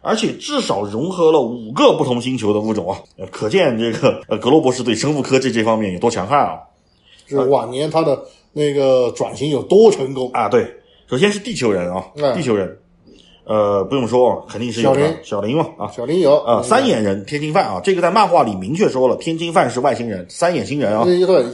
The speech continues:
Speaker 2: 已经算是之一嘛。
Speaker 1: 啊，对，他也是这个外星人啊。啊，纳美克星人啊，短笛啊，
Speaker 2: 啊，
Speaker 1: 这个不用。
Speaker 2: 短笛。
Speaker 1: 赛亚人啊，<laughs> 肯定有。还有弗利萨一族的细胞。
Speaker 2: 弗利萨一族，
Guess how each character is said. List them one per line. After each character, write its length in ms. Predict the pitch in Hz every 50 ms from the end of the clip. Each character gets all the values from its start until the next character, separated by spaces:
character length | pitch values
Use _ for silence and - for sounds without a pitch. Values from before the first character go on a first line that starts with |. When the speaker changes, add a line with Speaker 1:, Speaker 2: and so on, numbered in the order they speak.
| -
Speaker 2:
已 120 | 143 156 180
经 160 | 226 311 302
算 220 | 262 214 247 214 180
是 340 | - 170 156 127 123 120 120
之 200 | - - 196 202
一 180 | 202 220 233 247
嘛。 200 | 202 127 101 95
Speaker 1:
啊， 140 | 123 120 110
对， 180 | - 147 - - - _ _ _
他 100 | 190 196
也 160 | 175 127 107
是 160 | - - 147
这 80 | 135 143 123
个 240 | 117 120 110 104 -
外 140 | - 143 123
星 120 | 143 143
人 160 | 120 95 98
啊。 100 | 104 107 - _ _ _ _ _ _ - _
啊， 100 | _ 117
纳 160 | 131 143 - 175
美 120 | 151 127
克 140 | - 151 135
星 120 | 131 147
人 160 | 131 113 113
啊， 220 | 127 127 196 - -
短 140 | - 104 104
笛 160 | - 135 160 180
啊， 60 | -
Speaker 2:
啊， 40 | - - - _
Speaker 1:
这 120 | - 113 104
个 60 | 101
不 80 | 101
用。 80 | 107 98
Speaker 2:
短 100 | - -
笛。 60 | _ _ - - _ _
Speaker 1:
赛 140 | - - 220
亚 140 | 196 160 135
人 140 | 123 113
啊， 500 | 110 - - 196 185 - - 180 147 -
<laughs> 40 | -
肯 120 | - 127 135
定 100 | 175 170
有。 280 | 131 95 95 101 101 - - - _ - - _
还 120 | - 165
有 100 | 185 160
弗 180 | 123 - - 220
利 80 | 277 302
萨 240 | 294 320 269 190
一 120 | 147 131 123
族 140 | 110 104 101
的 80 | 107
细 140 | 104 117 113
胞。 380 | 98 98 101 101 98 - - - _ _ _ _ _ _ _
Speaker 2:
弗 80 | - 170
利 100 | 190 185
萨 140 | 156 175 170
一 120 | 170 156
族， 260 | 127 139 160 151 -